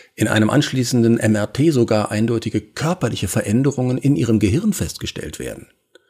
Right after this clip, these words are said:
So lösen sich tatsächlich alte, nicht mehr benutzte oder sogar schädliche, hemmende Verknüpfungen von Nervenzellen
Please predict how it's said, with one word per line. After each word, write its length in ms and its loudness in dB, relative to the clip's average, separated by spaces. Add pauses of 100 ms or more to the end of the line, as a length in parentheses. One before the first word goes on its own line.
(640)
So 140 -4
lösen 320 2
sich 220 -2
tatsächlich 840 -4 (380)
alte, 380 0
nicht 240 0
mehr 80 2
benutzte 720 -2
oder 180 4
sogar 460 0
schädliche, 680 -2
hemmende 380 2
Verknüpfungen 580 -2
von 160 2
Nervenzellen 680 -2